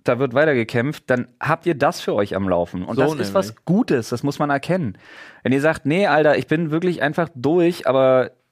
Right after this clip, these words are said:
Speaker 1: die Lichter sind noch nicht aus und ihr schafft's morgen wieder aufzustehen, das ist was Gutes. Dann habt ihr schon mal mehr am Laufen als all die Leute, die den Schritt nicht mehr geschafft haben. Punkt.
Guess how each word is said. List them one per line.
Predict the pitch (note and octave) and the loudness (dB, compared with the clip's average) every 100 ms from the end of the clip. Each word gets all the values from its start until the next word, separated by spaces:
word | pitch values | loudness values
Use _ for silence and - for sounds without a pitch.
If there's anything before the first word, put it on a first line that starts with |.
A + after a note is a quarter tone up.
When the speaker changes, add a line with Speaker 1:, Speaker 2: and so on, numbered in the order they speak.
| _ _ _ _ _ - - | _ _ _ _ _ -12 -2
Speaker 1:
die | |
Lichter | A#2+ E3+ F3 | 2 2 0
sind | D#3 D#3 | 0 0
noch | D3+ | -2
nicht | E3+ F#3+ | -2 0
aus | A#2+ B2+ C3+ | 2 2 0
und | B2 | 0
ihr | B2+ B2 | 2 2
schafft's | C#3+ C3 - | 0 -2 0
morgen | B2+ B2+ | 0 2
wieder | B2 | 2
aufzustehen, | A#2+ - C3+ - C#3+ D#3+ - - | 2 -2 -6 -2 -2 -4 -12 -10
das | - B2 | -6 -4
ist | - G3+ | -4 2
was | A3+ G3+ | 2 2
Gutes. | - G#3+ F3+ A#2 - | 0 0 2 0 0
Dann | B2 | 0
habt | D#3 - | 0 -2
ihr | D#3+ | -4
schon | E3+ | 0
mal | D#3 | 0
mehr | C3+ C#3 G3+ | 2 2 2
am | G3 F3 | 2 2
Laufen | C#3 F3+ G3+ F3+ | 2 2 -2 -2
als | B2 - | -2 0
all | C#3 F3 | 2 2
die | F3 | 2
Leute, | E3+ E3+ F3+ | 2 2 0
die | C#3 | -2
den | B2+ D3+ | -2 -2
Schritt | F3 F#3 F3+ | -2 -4 -2
nicht | G3+ | -2
mehr | G3 B2+ | 0 0
geschafft | F#2+ F2 - E2+ | -2 -4 -4 -8
haben. | D#2+ - _ _ _ _ _ - | -8 -12 _ _ _ _ _ -2
Punkt. | F3+ A#2 | -2 -2